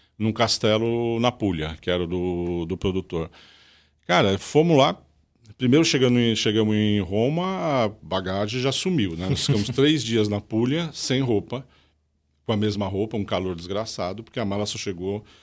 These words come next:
Speaker 1: de-, ela não chegou, a gente teve que pegar de novo em Roma.
Speaker 2: Ah, você e Manu?
Speaker 1: Eu e Manu.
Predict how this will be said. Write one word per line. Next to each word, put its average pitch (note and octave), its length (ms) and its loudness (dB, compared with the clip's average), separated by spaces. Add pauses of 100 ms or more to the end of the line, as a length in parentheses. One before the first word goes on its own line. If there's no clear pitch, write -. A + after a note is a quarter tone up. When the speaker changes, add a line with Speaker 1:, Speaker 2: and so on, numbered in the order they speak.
(260)
Speaker 1:
de-, F#2+ 180 -4
ela F#2+ 120 0
não A#2+ 180 4
chegou, A2+ 320 0
a E2 40 -4
gente E2+ 120 -8
teve F#2+ 140 -4
que - 60 -20
pegar F#2+ 180 -2
de F#2+ 100 -4
novo G2 220 0
em A2 40 2
Roma. E2+ 320 -4
Speaker 2:
Ah, C3 80 2
você C3 260 4
e D#3 60 6
Manu? B2 320 4 (160)
Speaker 1:
Eu G2 160 -2
e - 20 -2
Manu. G2+ 300 -2